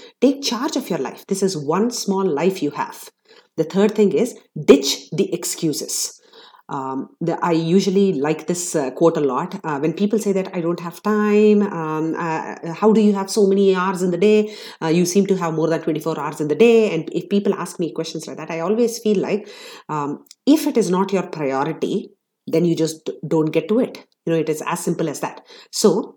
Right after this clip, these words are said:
ditch the excuses, prioritize radically, and move ahead. And the most final, most important thing, please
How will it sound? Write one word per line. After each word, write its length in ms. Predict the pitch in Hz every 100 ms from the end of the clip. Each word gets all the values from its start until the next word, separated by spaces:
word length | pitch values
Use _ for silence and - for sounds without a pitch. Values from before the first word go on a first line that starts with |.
| - 156
ditch 300 | 254 277 -
the 100 | 240
excuses, 880 | - - 175 156 196 - - - _ _ -
prioritize 800 | 180 180 208 269 294 165 156 156
radically, 640 | 131 196 208 208 120 190 359 - _
and 220 | - 170 156
move 160 | 156
ahead. 260 | 143 - - _ _ _ -
And 280 | 185 120 - - -
the 140 | 151
most 640 | 147 143 185 233 - - -
final, 400 | 180 202 220 202
most 260 | 165 175 -
important 720 | 175 196 208 220 220 220 202 -
thing, 180 | - - _ -
please 440 | 190 185 - -